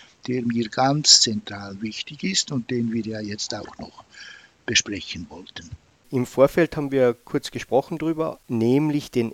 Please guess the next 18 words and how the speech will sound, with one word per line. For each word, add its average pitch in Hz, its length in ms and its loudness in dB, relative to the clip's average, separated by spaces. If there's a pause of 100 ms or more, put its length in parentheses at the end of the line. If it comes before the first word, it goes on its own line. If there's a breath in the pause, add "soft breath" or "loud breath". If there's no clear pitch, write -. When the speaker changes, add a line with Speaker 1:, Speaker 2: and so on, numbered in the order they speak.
Speaker 2:
energetischen 110 1040 -6
Aspekt - 840 -4 (420 soft breath)
von 107 360 -2
bewussten 113 840 -4 (100)
und 104 200 -10 (100)
unbewussten 113 800 0
Emotionen. 85 680 -8 (100)
Speaker 1:
Ich 131 200 -6
habe 123 260 -2
ja 120 260 -2 (120)
erwähnt, 117 880 2
dass 127 380 6 (240)
die, 110 260 0
ähm, 110 360 0
äh, 101 540 -6 (140)
Affekte, - 580 -8
Emotionen, 143 840 0
Gefühle, 165 560 -6